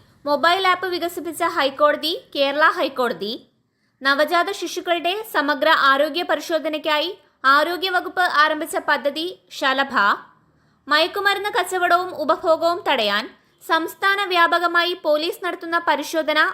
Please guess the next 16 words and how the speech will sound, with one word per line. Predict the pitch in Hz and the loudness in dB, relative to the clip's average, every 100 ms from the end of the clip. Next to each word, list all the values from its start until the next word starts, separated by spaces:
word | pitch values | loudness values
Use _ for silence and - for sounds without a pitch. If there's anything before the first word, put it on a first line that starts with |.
| - | 0
ഓപ്പറേഷൻ | 262 262 285 302 339 302 | -2 2 0 0 -6 -4
ഡി | 233 269 | -4 -4
ഹണ്ട്. | 254 208 311 - _ _ _ _ - | -2 -4 -6 -14 _ _ _ _ -2
പരിസ്ഥിതി | 277 277 - 320 | 0 0 -4 -2
ബജറ്റ് | 330 302 320 339 | 0 0 0 0
അവതരിപ്പിച്ച | 330 285 277 294 285 320 | 2 2 0 -2 -4 0
ആദ്യ | 302 269 277 269 | 2 4 2 0
സംസ്ഥാനം | 339 349 339 - 254 196 320 - - - 302 | -6 -6 -4 0 0 0 -8 -14 -20 -4 2
കേരളം. | 285 285 247 185 208 - - - _ _ _ _ - | 4 4 0 -2 -8 -20 -20 -20 _ _ _ _ -6
അടുത്തത് | 339 339 233 247 - - - - - - | -4 -2 0 0 -2 -12 -20 -20 -10 2
പ്രഥമ | 330 392 403 | 4 4 0
ബീച്ച് | 403 330 381 - | 0 -2 -2 -2
ഗെയിംസ് | 381 370 392 | -2 -2 -2
രണ്ടായിരത്തി | 392 381 320 330 330 | -2 0 2 0 0
ഇരുപത്തിനാലിലെ | 349 330 339 339 339 339 | -2 -2 -2 0 0 0
വിജയി | 320 285 247 202 208 - | -2 -4 -2 -2 -4 -10